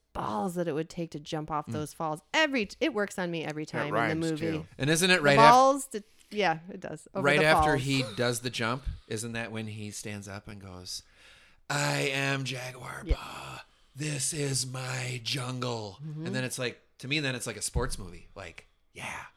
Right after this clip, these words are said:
Speaker 2: Fourth
Speaker 1: My
Speaker 2: quarter.
Speaker 1: children will
Speaker 3: It's the
Speaker 1: hunt
Speaker 3: same thing.
Speaker 1: these,
Speaker 3: This is a,
Speaker 1: yeah.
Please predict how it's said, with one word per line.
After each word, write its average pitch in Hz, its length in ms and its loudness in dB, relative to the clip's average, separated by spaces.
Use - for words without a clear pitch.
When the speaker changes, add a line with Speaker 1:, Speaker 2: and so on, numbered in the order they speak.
Speaker 2:
Fourth 135 140 -4
Speaker 1:
My 202 120 4
Speaker 2:
quarter. 220 160 -2
Speaker 1:
children 202 460 2
will 180 360 0
Speaker 3:
It's 170 220 2
the 185 80 4
Speaker 1:
hunt 196 100 2
Speaker 3:
same 190 200 6
thing. 170 220 4
Speaker 1:
these, 127 80 0
Speaker 3:
This 165 200 6
is 160 140 0
a, 190 40 4
Speaker 1:
yeah. 156 160 0